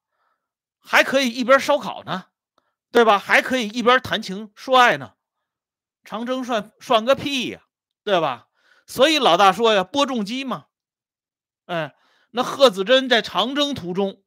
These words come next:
还生孩子呢，那谁播的种啊？肯定不是外星人啊，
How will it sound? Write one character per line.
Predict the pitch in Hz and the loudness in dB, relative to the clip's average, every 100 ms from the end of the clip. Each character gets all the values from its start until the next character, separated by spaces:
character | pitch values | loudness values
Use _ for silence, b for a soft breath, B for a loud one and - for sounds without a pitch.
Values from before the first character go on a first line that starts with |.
| _ | _
还 | - 180 | -8 -6
生 | 220 208 | -6 -8
孩 | 117 139 | -4 -4
子 | 175 | -4
呢， | 156 113 _ _ _ _ _ _ | -10 -14 _ _ _ _ _ _
那 | - | -16
谁 | - 147 247 190 _ | -8 -6 -4 -6 _
播 | 220 214 | -4 -2
的 | 196 | 0
种 | 151 92 113 | -4 -10 -14
啊？ | 110 127 _ _ _ | -16 -16 _ _ _
肯 | - 156 | -12 -10
定 | 165 294 | -2 -2
不 | 185 214 | -2 -4
是 | |
外 | 220 262 160 | 2 4 4
星 | - 139 | 0 -10
人 | 107 | -10
啊， | 101 104 | -12 -16